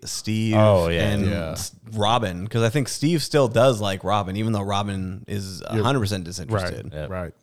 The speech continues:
Speaker 1: Um, but I think you're right. I think W-, Will's kinda giving off the, he's either overprotective or interested in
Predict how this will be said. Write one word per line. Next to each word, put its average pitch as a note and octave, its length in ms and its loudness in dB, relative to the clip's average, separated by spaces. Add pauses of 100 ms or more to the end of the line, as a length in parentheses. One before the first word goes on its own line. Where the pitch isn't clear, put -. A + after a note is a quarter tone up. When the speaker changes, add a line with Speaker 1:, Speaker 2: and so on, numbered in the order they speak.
Speaker 1:
Um, F#2+ 360 -4
but G#2+ 120 4
I A#2+ 60 4
think A3 160 0
you're C#3+ 80 6
right. G#2+ 220 2
I G2 100 -4
think F#3 220 -4 (420)
W-, G#2 120 -6
Will's D#3 360 6
kinda D3+ 200 2
giving B2+ 240 2
off G#2+ 220 0
the, F#2 460 -4 (760)
he's C3 200 2
either A2 400 2 (100)
overprotective B2+ 1040 0
or F#2+ 220 -2
interested - 480 -2
in G2 280 -2